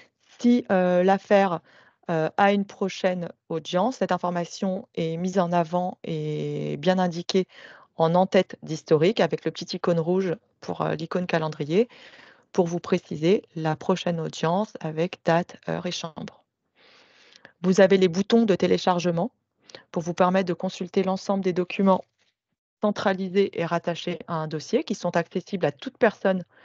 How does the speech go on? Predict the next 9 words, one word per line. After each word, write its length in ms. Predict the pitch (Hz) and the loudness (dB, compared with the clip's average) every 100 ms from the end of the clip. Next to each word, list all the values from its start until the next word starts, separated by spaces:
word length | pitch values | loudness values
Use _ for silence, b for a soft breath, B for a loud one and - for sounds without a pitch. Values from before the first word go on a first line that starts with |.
| B B B _ | B B B _
euh, 400 | 160 151 147 147 - | -6 -4 -2 -4 -2
ayant 300 | 170 156 160 | 0 0 0
accès 360 | 156 - - 165 | -2 -4 -6 -4
au 120 | 156 | -2
dossier, 480 | 143 143 - 220 320 | -2 -4 2 2 4
donc 340 | 165 - - | 0 -4 -2
aux 60 | 180 | 0
parties 520 | 180 175 - 190 180 _ _ - | 2 0 -4 -14 -14 _ _ 2
et 240 | 208 202 | 2 2